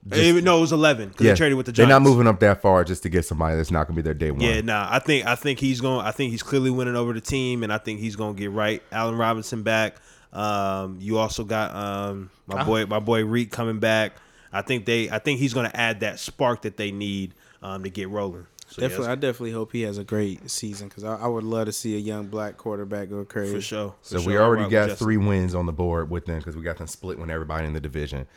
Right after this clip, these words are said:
Speaker 1: Um, so they open the season on the road against the Rams. Big test for Justin.
Speaker 2: I think that's gonna be a loss.
Speaker 1: Okay.
Speaker 2: That's gonna be a loss.
Speaker 3: Yeah, going up against
Speaker 1: At home
Speaker 3: Alabama.
Speaker 1: against the Bengals.
Speaker 2: Win.
Speaker 3: They, they win that.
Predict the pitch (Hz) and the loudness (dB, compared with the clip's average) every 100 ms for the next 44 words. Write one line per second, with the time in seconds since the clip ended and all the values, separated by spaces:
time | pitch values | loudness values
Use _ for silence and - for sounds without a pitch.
0 | - - - 104 107 123 110 131 139 143 | -20 -12 -4 -4 -2 0 4 6 6 4
1 | 139 - 143 123 127 117 120 _ _ - | 2 2 2 4 4 4 2 _ _ 4
2 | 123 117 92 101 110 104 90 95 - 78 | 6 8 6 6 6 4 2 -2 -2 0
3 | 85 78 67 69 - _ - 98 101 101 | 2 2 -2 -6 -14 _ -4 2 2 4
4 | 101 87 85 78 82 - - - _ _ | 2 2 -2 -2 -2 -4 -12 -16 _ _
5 | 104 90 101 95 98 - 113 131 139 92 | -16 -14 -12 -12 -14 -14 -12 -8 -8 -8
6 | 92 - - _ _ - 85 71 80 - | -10 -18 -20 _ _ -14 -12 -10 -14 -16
7 | 92 - 90 113 135 87 85 - _ _ | -20 -18 -14 -10 -10 -12 -16 -20 _ _
8 | 110 101 98 101 104 101 110 104 110 101 | -18 -16 -14 -12 -12 -12 -10 -2 2 6
9 | 117 120 107 113 - 98 101 98 90 82 | 6 6 6 4 4 2 4 4 2 -2
10 | - - - 90 120 113 113 107 113 117 | -8 -16 -16 -6 -4 -2 -4 -6 -6 -6
11 | 107 104 98 98 101 | -8 -12 -12 -14 -14